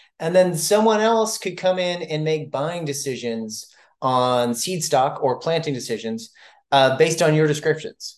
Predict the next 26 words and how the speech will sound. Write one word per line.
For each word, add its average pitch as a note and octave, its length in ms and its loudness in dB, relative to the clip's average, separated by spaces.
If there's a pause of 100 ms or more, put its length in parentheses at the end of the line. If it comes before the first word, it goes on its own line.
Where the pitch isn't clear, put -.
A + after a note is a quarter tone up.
(120)
You C#3+ 120 2
know C#3+ 100 6
what C3+ 80 6
I C3 60 2
mean? C3 340 0
"Oh, F3 400 6
hey, E3+ 340 2
uh, D3 520 4
the D3+ 160 -2
market F3 340 -6
said D#3+ 200 -4
that C#3+ 100 -8
they D3+ 100 0
really D3+ 320 -4
wanted, C3+ 480 -4
uh, A2 800 -4
more, A#2 640 0
like, A2 140 -12
woodsy A#2 420 -2
strains F2+ 600 -10
or G#2 360 0
things C3 260 -4
that B2+ 120 2
were C3+ 100 2
more C3+ 200 4
uplifting." B2 680 -2